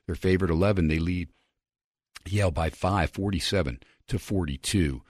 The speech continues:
Tennessee, a four-point lead at the Kohl Center in Wisconsin, forty-five forty-one. Second half just underway, three minutes in. B Y U taking on San Diego State, lead the Aztecs, thirty-three to thirty, uh, two and a half minutes into the second half as well. Montana and Oregon,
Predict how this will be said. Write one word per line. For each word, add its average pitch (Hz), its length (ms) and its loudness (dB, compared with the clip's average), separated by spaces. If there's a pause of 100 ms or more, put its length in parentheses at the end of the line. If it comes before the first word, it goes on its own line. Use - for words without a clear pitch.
(200)
Tennessee, 107 580 2
a 87 80 2
four-point 98 580 0
lead 101 380 2
at 90 160 -2
the - 80 -10
Kohl 98 240 0
Center 92 320 4
in 92 140 2
Wisconsin, 95 540 0
forty-five 85 600 -4
forty-one. 80 560 -2 (160)
Second 85 320 -2
half 80 180 -2
just - 260 -4
underway, 76 320 0
three 82 220 -2
minutes 76 320 0
in. 95 180 2 (240)
B 104 120 4
Y 90 180 6
U 87 360 4
taking 90 420 -2
on 80 80 0
San 85 220 0
Diego 78 200 0
State, 101 320 0
lead 95 180 0
the 85 140 -2
Aztecs, 90 420 -4 (280)
thirty-three 95 480 -2
to 73 80 -2
thirty, 90 420 -2 (340)
uh, 78 240 0
two 104 140 -2
and 85 80 2
a 80 40 2
half 87 200 -2
minutes 87 240 -2
into 80 180 0
the 73 80 -4
second 80 340 -2
half 78 260 -2
as 71 160 -4
well. 87 240 2
Montana 90 500 0
and 87 100 2
Oregon, 87 460 -2